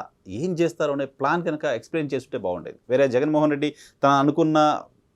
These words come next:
చెప్తున్న మాటలకు సంబంధించి ఏ రకమైన ఎక్స్‌ప్లనేషన్ చెప్తూ వచ్చారో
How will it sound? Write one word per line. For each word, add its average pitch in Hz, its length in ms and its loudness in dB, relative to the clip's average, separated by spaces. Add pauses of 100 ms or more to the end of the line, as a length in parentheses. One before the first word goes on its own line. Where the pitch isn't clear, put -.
(180)
చెప్తున్న 151 320 2 (120)
మాటలకు 139 380 0
సంబంధించి 135 280 -2
ఏ 120 60 2
రకమైన 123 280 -4
ఎక్స్‌ప్లనేషన్ 123 500 -6
చెప్తూ 92 260 -8
వచ్చారో 71 320 -6